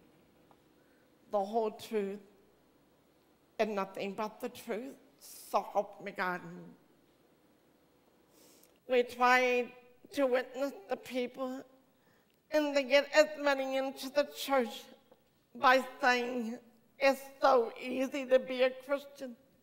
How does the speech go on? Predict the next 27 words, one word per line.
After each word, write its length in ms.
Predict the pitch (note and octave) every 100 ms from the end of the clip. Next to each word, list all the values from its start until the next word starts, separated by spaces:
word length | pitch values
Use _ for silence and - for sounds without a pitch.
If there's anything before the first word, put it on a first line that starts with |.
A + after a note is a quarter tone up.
| _ - - - _ _ _ _ _
And 140 | - D4+
we 140 | D#4+
use 260 | D#4 D#4 B3+
scripture 800 | - - E4 - - D4+ C4+ A#3+ - - -
in 120 | C#4 C#4+
the 160 | C4+ C4+
sense 320 | D4 C#4+ C#4 - - - - -
that 140 | D4+
we 100 | E4
can't 380 | - D4+ D4 D4
earn 220 | D4+ D4 D4
it, 100 | D4+
we 100 | D#4
can't 380 | - C#4+ D4 D4
deserve 440 | C#4+ C#4+ D4+ D4+
it. 140 | C#4 C#4
It's 180 | D4+ D4
a 80 | D4 D4 -
free 220 | D#4 D#4 A#3
gift 320 | D4+ D4+ -
from 200 | D4+ D4
God, 400 | D#4 D4+ C#4+ C#4
and 160 | C#4+ C#4
that's 400 | D4+ D#4+ D#4 -
right, 260 | E4 D#4 D4 -
but 200 | C4 -
let's 300 | D#4+ F4 F4